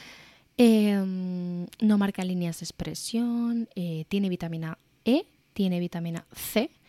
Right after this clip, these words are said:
y, eh, en Sephora ahora mismo tiene un precio de veintitrés, veinticuatro, es decir, que tiene como unos siete u ocho euros de descuento, que me parece que está muy bien. Lo único que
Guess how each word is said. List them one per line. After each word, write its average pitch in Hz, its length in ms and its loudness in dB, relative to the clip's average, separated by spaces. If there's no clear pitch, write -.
y, 226 320 0
eh, 175 380 -2
en 196 160 2
Sephora 220 600 0
ahora 180 260 -2
mismo 214 380 -2
tiene 185 220 -2
un 175 80 -2
precio 185 280 -4
de 185 100 -2
veintitrés, 170 600 -4
veinticuatro, 175 1080 -2
es - 120 -6
decir, - 400 -4
que 185 120 -4
tiene 180 200 0
como 185 220 0
unos 170 260 -4
siete 190 380 -2
u 190 100 2
ocho 185 220 -2
euros 185 220 0
de 202 80 2
descuento, 185 460 0
que 180 180 0
me 165 120 0
parece 160 320 -2
que 175 60 -2
está 175 300 -2
muy 196 480 6
bien. 156 460 -4
Lo 160 100 0
único 170 260 0
que 185 280 -4